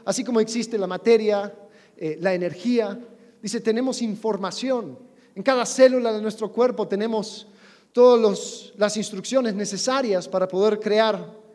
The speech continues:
nuestro cuerpo. Dice, ¿y, y, y quién puso eso? Constantemente están siendo empujados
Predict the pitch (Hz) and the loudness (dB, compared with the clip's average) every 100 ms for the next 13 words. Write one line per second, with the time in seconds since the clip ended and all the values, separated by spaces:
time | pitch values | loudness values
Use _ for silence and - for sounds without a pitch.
0 | _ _ _ 208 208 214 277 262 - 139 | _ _ _ -6 -4 -2 0 -2 -4 -14
1 | - _ _ _ _ _ 226 254 240 320 | -18 _ _ _ _ _ -4 -2 -2 0
2 | 254 254 254 277 180 302 285 330 330 294 | -2 -2 -6 -6 -2 -2 0 -2 -2 0
3 | 330 311 - 135 - - _ _ _ _ | -2 -2 -6 -12 -16 -20 _ _ _ _
4 | _ _ _ _ _ _ _ _ 240 247 | _ _ _ _ _ _ _ _ -2 2
5 | 247 302 285 277 294 285 254 - 277 277 | 2 2 2 0 2 0 -2 -2 0 -2
6 | 269 - - - - 294 277 233 208 185 | -6 -18 -20 -10 -2 0 2 0 -2 -4
7 | 269 277 277 262 - | 0 4 4 2 -8